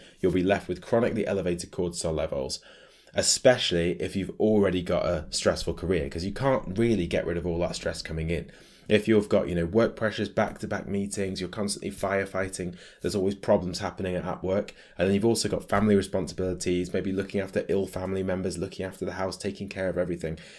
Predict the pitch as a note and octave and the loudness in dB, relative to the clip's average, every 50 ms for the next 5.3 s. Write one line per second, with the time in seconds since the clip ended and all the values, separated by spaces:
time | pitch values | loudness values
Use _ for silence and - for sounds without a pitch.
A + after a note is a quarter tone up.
0 | - - - - G2+ G2+ A#2 C3 - - B2 A#2+ A#2+ A2+ A2+ - - A2 F#2+ F2+ | -20 -20 -4 -4 0 6 6 6 8 8 4 6 4 2 0 0 0 0 0 0
1 | - - - E2+ F2 F2 F#2 F#2 E2 D2 D2+ D#2 - - - - - _ - - | -2 -6 -4 -4 -2 0 0 0 -2 -2 -4 -10 -14 -20 -20 -20 -20 _ -6 -4
2 | F#2+ F#2+ F#2 G#2+ G#2 - - - G2+ E2+ - E2+ F#2+ G2+ E2 B1 C2+ - - - | -2 2 4 2 2 2 0 0 0 -2 -2 -2 -2 -2 -2 -2 -4 -6 -6 -8
3 | - _ _ - _ _ _ _ - - _ E2+ - - F#2+ F#2+ G2+ G#2 G#2 G2+ | -10 _ _ -20 _ _ _ _ -20 -2 _ 0 0 0 0 2 4 6 6 6
4 | F#2+ F2+ F2+ F2 - - E2 E2 E2+ E2+ E2+ E2 E2 D2+ - - - - - - | 4 2 0 -2 -2 -4 -2 -2 -2 -2 -2 -2 -2 -4 -6 -6 -4 -2 -2 -4
5 | - - F#2 E2+ - - | -2 -4 -6 -6 -6 -10